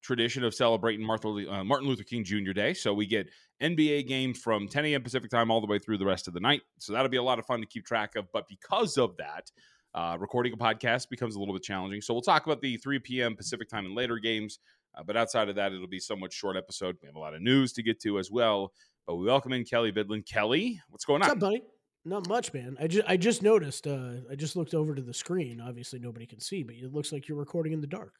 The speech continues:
Speaker 1: I am. You know, I'm actually, okay, I don't wanna unveil too much about myself. Um,
Speaker 2: <laughs>
Speaker 1: I forgot to turn the light on when I sat down, and I was like, "Ah, you know what? It's, you know, aesthetically, I kind of,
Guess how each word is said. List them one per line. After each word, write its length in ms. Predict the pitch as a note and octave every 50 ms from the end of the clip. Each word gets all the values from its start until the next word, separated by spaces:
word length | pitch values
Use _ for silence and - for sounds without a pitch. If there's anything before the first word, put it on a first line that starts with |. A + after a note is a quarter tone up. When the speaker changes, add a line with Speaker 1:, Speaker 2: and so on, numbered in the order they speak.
| _ _ _ - - - - - _ _ _ _
Speaker 1:
I 120 | - D3+ F#3
am. 280 | G#3+ F#3 C3 G#2 F#2+ A#2
You 80 | C#3+ D3
know, 80 | D#3+
I'm 200 | D#3+ D#3 F3 G#3
actually, 460 | A3+ G3+ - - E3+ D#3 D3 C3 A2 - -
okay, 280 | G2 G2 F2+ F#2+ D#2+ D#2 D2+ - - -
I 80 | G#2
don't 100 | G#2+ A2
wanna 180 | G#2+ G#2+ G#2 G2+
unveil 360 | G2 F#2+ G2 G2+ G#2 G2+ G2+
too 180 | - - - -
much 200 | G2+ F#2+ - -
about 220 | F2+ F#2+ F#2 E2+
myself. 480 | F2+ F2+ F2+ - - F#2 E2+ E2 - - _ - - - - _ _ - -
Um, 600 | - - - G3+ G3 F#3+ F#3 F#3 F3+ F3+ A3+ E3 - -
Speaker 2:
<laughs> 80 | _ -
Speaker 1:
I 60 | B2+
forgot 280 | C3 - D#3+ D#3+ D#3 C3
to 60 | -
turn 140 | D#3+ D3 C3+
the 60 | B2
light 180 | B2 B2 A#2
on 140 | A#2 A2+ A2+
when 80 | A2 G#2
I 60 | G#2
sat 260 | - B2 G#2 F#2+ -
down, 240 | F#2 E2 E2+ F#2 A2
and 60 | C3
I 40 | C#3
was 80 | C#3+ C3
like, 120 | D3 D#3
"Ah, 60 | D#3+ G3
you 120 | A3+ A#3+
know 120 | A3+ F#3
what? 200 | A#2 G2 G2 A2
It's, 300 | C#3 C3 - - - -
you 80 | G2 G#2+
know, 160 | E2+ E2 F2+ - - -
aesthetically, 600 | G#2+ G#2 - - B2 A2+ A2 - - G#2+ G#2 G2
I 60 | F#2+
kind 200 | - - A#2 G#2
of, 160 | G2+ F2+ -